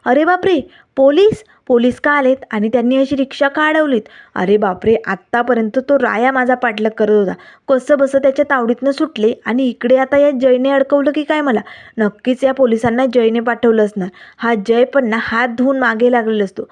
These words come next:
आता या जयच्या तावडीतनं कसं वाचवायचं ना ते बघावं लागेल." आता लगेच पोलीस रिक्षेजवळ येतात आणि म्हणू लागतात, "पटकन खाली उतरा, रिक्षेची झडती घ्यायची."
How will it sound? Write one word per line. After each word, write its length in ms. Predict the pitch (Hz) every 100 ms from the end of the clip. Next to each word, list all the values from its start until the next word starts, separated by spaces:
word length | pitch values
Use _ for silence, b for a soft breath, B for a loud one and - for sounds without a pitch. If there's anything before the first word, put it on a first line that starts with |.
| B B
आता 220 | - 190
या 120 | 220 240
जयच्या 400 | 220 214 214 254
तावडीतनं 400 | 254 214 220 247
कसं 340 | 254 247 - 254
वाचवायचं 440 | 254 254 226 208
ना 100 | 254
ते 280 | 254 262 254
बघावं 360 | 240 226 208
लागेल." 180 | 190 208 - B B -
आता 260 | 180 196
लगेच 420 | 196 208 196 220 -
पोलीस 380 | 247 208 202 220
रिक्षेजवळ 480 | 240 220 254 247 254
येतात 240 | 254 247 233 -
आणि 140 | 220
म्हणू 120 | 233
लागतात, 240 | 240 240 226
"पटकन 460 | - 240 - 269 254
खाली 180 | 262 262
उतरा, 240 | 262 226 202 B B -
रिक्षेची 420 | 226 - 254 269
झडती 380 | 269 254 254 269
घ्यायची." 340 | 269 208 185